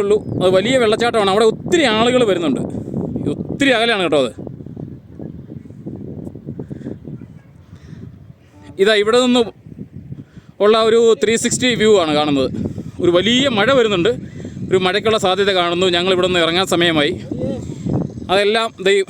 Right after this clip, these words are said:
മറയൂർ ടൗൺ, മറയൂരിൻ്റെ സൈഡ് ഭാഗങ്ങളാണ്. മറയൂർ ടൗൺ നമുക്ക് കാണത്തില്ല, സൈഡ് ഭാഗങ്ങളാണ്. ഇതാ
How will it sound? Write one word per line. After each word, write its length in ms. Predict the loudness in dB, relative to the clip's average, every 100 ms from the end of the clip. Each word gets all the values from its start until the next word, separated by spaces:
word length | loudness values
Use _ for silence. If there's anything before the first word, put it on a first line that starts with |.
| -8 -20 -20 -20 -10 -2
മറയൂർ 300 | 0 2 2 2
ടൗൺ, 180 | 2 2 2
മറയൂരിൻ്റെ 420 | 2 2 2 0 0
സൈഡ് 220 | 0 2 2
ഭാഗങ്ങളാണ്. 340 | 0 0 0 0
മറയൂർ 200 | 2 0 0
ടൗൺ 140 | 0 0
നമുക്ക് 180 | 0 0
കാണത്തില്ല, 300 | 0 0 -2 -4 -12 -14 -16 -20 -8 0
സൈഡ് 220 | 0 2 2
ഭാഗങ്ങളാണ്. 440 | 2 0 0 -2 -6 -20 -20 -20 -20 -20 -20 -20 -20 -20 -20 -20 -12 -2
ഇതാ 120 | -2